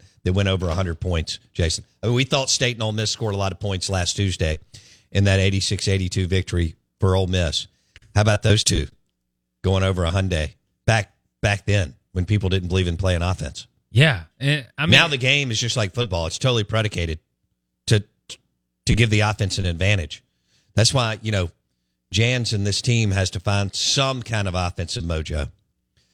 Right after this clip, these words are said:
Speaker 1: I know there's no other school in the history of N C double A athletics that loves some defense like M S U,
Speaker 2: <laughs>
Speaker 1: but my goodness, it's okay to score.
Speaker 2: Yeah,
Speaker 1: And, uh,
Speaker 2: yeah.
Speaker 1: something, you know, I, let's drop Shane Power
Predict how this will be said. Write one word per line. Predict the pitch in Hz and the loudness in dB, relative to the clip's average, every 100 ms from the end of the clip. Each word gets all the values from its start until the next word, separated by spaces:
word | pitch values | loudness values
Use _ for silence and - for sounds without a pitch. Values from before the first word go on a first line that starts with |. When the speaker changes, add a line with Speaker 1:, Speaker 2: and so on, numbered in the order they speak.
| _ _ 101 | _ _ 2
Speaker 1:
I | 110 | 2
know | 123 | 2
there's | 120 107 | 0 0
no | 117 123 | 0 0
other | 113 107 | 0 -4
school | - 117 113 | -4 -4 -2
in | |
the | 104 | -2
history | 117 113 - 104 | 0 0 2 2
of | 92 - _ _ _ _ _ - | 2 -2 _ _ _ _ _ -2
N | 117 | 0
C | 110 120 | 2 0
double | 113 104 | 0 2
A | 107 | 0
athletics | 101 95 107 101 90 98 | 0 -2 -2 -2 -2 -4
that | 90 | -2
loves | 104 - | -2 -2
some | 92 | -2
defense | 98 107 117 101 - _ - | -2 0 -2 -2 -8 _ -4
like | 95 90 | -2 0
M | 107 | -2
S | 104 - | -2 0
U, | 117 117 - - | -2 -4 -12 -12
Speaker 2:
<laughs> | - - - | -12 -16 -2
Speaker 1:
but | 92 87 | -2 2
my | 107 120 87 - | 4 2 0 -2
goodness, | 113 104 87 - | 0 0 -2 -4
it's | 107 | -4
okay | 107 95 113 | -2 0 0
to | 92 | 0
score. | - 98 85 - _ _ _ _ _ _ - | -4 -4 -6 -8 _ _ _ _ _ _ 4
Speaker 2:
Yeah, | 110 113 90 | 6 6 2
Speaker 1:
And, | 92 | 0
uh, | 87 85 82 | 0 0 0
Speaker 2:
yeah. | 87 _ _ _ _ | -4 _ _ _ _
Speaker 1:
something, | - 120 90 120 | -4 -4 -2 0
you | |
know, | 113 | 0
I, | 113 147 165 - | -2 -6 -8 -6
let's | 220 226 | -4 -2
drop | 254 214 - | -2 -2 -2
Shane | 180 151 | -2 -2
Power | 123 120 87 76 | -2 -2 -2 -8